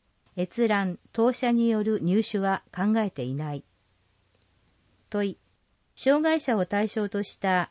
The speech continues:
県職員の採用試験において、発達障害も含め、その障害特性を理由に、採用から排除されることのないよう、配慮が必要と考えるが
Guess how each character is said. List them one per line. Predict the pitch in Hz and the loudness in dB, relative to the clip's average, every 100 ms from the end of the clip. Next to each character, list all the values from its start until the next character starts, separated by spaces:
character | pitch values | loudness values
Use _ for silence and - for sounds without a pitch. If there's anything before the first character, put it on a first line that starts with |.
| _ | _
県 | - 240 | 0 2
職 | 254 285 285 | 2 -2 -2
員 | 247 208 | 0 2
の | 165 165 | 0 -4
採 | 208 233 | -2 0
用 | 254 262 | 0 -2
試 | - | -2
験 | 254 220 | -2 0
に | 160 | 0
お | 147 | -2
い | 151 | -6
て、 | - 151 151 _ _ _ _ _ _ | -6 -8 -8 _ _ _ _ _ _
発 | - 202 - | -2 -2 0
達 | 277 - | -2 -2
障 | 302 294 | -2 0
害 | 254 220 | 2 0
も | 180 | -2
含 | 180 - 254 | -4 -2 0
め、 | 202 175 - _ | 2 0 -8 _
そ | - 202 | -6 -2
の | 202 214 - | 0 -2 -6
障 | - 233 277 | -2 2 4
害 | 277 277 | 2 0
特 | 277 - | -2 -2
性 | - 226 180 | -2 0 0
を | 151 | -2
理 | 160 190 | 0 2
由 | 214 208 | 2 2
に、 | 190 196 - _ _ _ | 0 -2 -6 _ _ _
採 | - 214 240 | -2 2 4
用 | 254 247 | 2 2
か | 233 | 2
ら | 226 | 0
排 | - 277 285 | 0 2 2
除 | 233 | 0
さ | 208 202 | -2 0
れ | 233 | 0
る | 240 | 0
こ | 240 247 | -2 0
と | 254 | 0
の | 196 | 0
な | 160 226 | 0 0
い | 247 185 | 0 0
よ | 156 120 - | 0 -4 -10
う、 | _ | _
配 | - 269 277 | -4 2 2
慮 | 220 | 2
が | 180 | 0
必 | 170 - 233 | -6 -6 0
要 | 233 220 | 0 0
と | 220 | -4
考 | 208 220 220 | -2 0 2
え | 214 190 | 0 -2
る | 156 | -2
が | 139 | -4